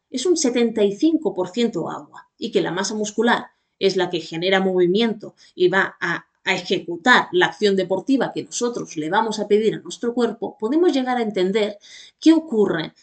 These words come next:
con el peso corporal antes y después de un entrenamiento. Obviamente, nosotros después de un entrenamiento normalmente estaremos ligeramente deshidratados, sobre todo si no hemos tenido en cuenta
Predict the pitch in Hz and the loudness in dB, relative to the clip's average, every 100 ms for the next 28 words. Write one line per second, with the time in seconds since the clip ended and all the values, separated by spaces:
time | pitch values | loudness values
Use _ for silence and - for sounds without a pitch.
0 | _ - 202 180 185 226 254 226 226 170 | _ -2 2 2 0 -4 -2 -4 -2 -2
1 | 165 - _ - 240 262 311 214 175 190 | -2 -4 _ -6 -2 0 0 0 -4 -4
2 | 185 170 156 156 151 185 233 214 - - | -2 -2 -4 -8 -8 -2 0 0 -6 0
3 | 285 302 294 262 254 254 247 339 208 180 | 4 6 6 4 4 4 2 0 -2 -2
4 | 190 254 185 - 180 190 190 190 190 190 | -2 -2 -4 -4 -4 -2 -2 0 0 0
5 | 190 208 208 247 208 - 180 185 180 233 | 2 2 2 0 -2 -2 -2 -2 -2 -4
6 | - 170 190 240 - - 220 254 359 339 | -4 -4 -4 -6 -10 -8 -2 0 2 4
7 | 330 320 330 269 - 180 156 - 160 156 | 4 2 2 0 0 -2 -2 -4 -6 -6
8 | - 180 185 240 277 302 208 190 214 220 | -6 -4 -2 0 0 0 0 0 -2 -4
9 | 220 214 208 196 240 247 247 262 | -2 0 0 0 0 0 -2 -4